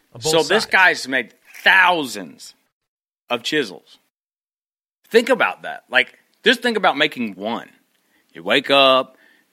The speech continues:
Speaker 2: cook some eggs, whatever. You go out into your forge. You light your forge. You start,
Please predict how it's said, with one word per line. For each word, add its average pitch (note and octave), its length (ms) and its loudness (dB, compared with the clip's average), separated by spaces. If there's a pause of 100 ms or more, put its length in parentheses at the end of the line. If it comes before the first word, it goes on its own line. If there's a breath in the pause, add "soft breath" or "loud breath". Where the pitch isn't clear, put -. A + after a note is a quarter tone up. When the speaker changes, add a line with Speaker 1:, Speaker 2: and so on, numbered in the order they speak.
(260)
Speaker 2:
cook G2+ 140 -18
some E2 140 -14
eggs, B2 560 -2
whatever. C3 460 0
You A#2+ 80 -8
go A2+ 140 -2
out C#3 100 2
into C#3 200 -6
your C3+ 80 -4
forge. C#3 580 -2 (460)
You F2 120 -20
light G#2 260 -4
your C3+ 120 -12
forge. C3 580 -4
You F#2 60 -20
start, B2 360 -6